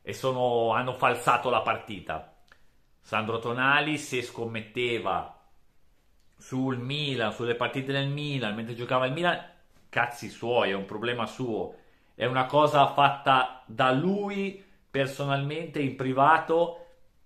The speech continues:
non era d'accordo col Milan, quindi il Milan non c'entra nulla e il Milan non rischia nulla, non è una combin, è una cosa sua personale. Quindi il Milan non rischia nulla, come probabilmente non rischiano neanche le altre squadre,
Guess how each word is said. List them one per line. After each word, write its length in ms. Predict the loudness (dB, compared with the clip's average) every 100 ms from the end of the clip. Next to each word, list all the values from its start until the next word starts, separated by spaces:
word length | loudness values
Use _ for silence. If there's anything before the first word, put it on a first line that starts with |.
| -10
non 200 | -6 -2
era 180 | 4 4
d'accordo 480 | 2 0 -2 -2
col 180 | -4 -4
Milan, 300 | -4 -2 -4
quindi 200 | -4 -6
il 60 | -6
Milan 260 | -4 -4
non 100 | -6
c'entra 440 | -8 -6 -6 -6 -8
nulla 520 | -6 -6 -6 -6 -6
e 80 | -6
il 80 | -6
Milan 360 | -6 -6 -8
non 120 | -8 -8
rischia 360 | -8 -10 -12
nulla, 400 | -10 -8 -8 -10 -12
non 180 | -8
è 80 | -4
una 220 | -2 -4
combin, 500 | -6 -8 -8 -8 -10 -10
è 60 |
una 200 | -8 -6
cosa 300 | -4 -4 -4
sua 680 | -8 -8 -6 0 0 -2 -6
personale. 720 | -6 -6 -8 -4 -2 -2 -6 -16 _ _ _ _
Quindi 220 | -8 -4
il 80 | -4
Milan 420 | -4 -2 -2 -4
non 120 | -8 -8
rischia 380 | -10 -10 -12 -10
nulla, 540 | -8 -6 -4 -4 -8 -20 _
come 260 | -6 -4
probabilmente 640 | -4 -2 -2 -2 -6 -6 -8
non 160 | -8
rischiano 600 | -8 -8 -8 -6 -6 -10 _
neanche 320 | -10 -10 -4
le 80 | -4
altre 200 | -4 -6
squadre, 480 | -8 -2 -2 -2